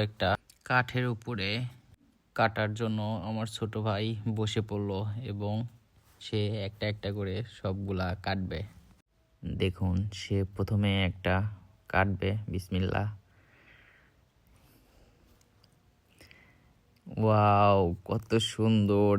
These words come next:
এবং কত বড় ফোফরা। আপনাদের দিকে এগুলারে কি বলে কমেন্টে জানাবেন। সে প্রথমে চামচ দিয়ে একটা তুললো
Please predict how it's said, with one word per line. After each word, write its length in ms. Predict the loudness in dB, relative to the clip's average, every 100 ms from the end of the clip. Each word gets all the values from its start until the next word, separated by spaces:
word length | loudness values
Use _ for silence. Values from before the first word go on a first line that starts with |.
| 4
এবং 160 | 2 2 0 -2
কত 220 | -2 0 2 2 2
বড় 320 | 4 6 6 4 4 0 -4 -16 _ _ _ _ _ 0
ফোফরা। 540 | 2 2 2 6 6 6 0 -8 -20 -14 -2
আপনাদের 380 | 0 2 0 0 0
দিকে 180 | 2 4
এগুলারে 340 | 4 4 4 4 2
কি 80 | 0 2
বলে 220 | 4 4 0 -6 _ -6
কমেন্টে 380 | 0 2 4 4
জানাবেন। 420 | 4 4 2 0 -2 -6 _ _ _ _ _ _ -18
সে 180 | -2 0 0
প্রথমে 360 | 0 0 0 2 0 -2
চামচ 340 | -4 0 2 2 2
দিয়ে 160 | 0 0
একটা 180 | -2 -4 -2
তুললো 320 | -2 0 0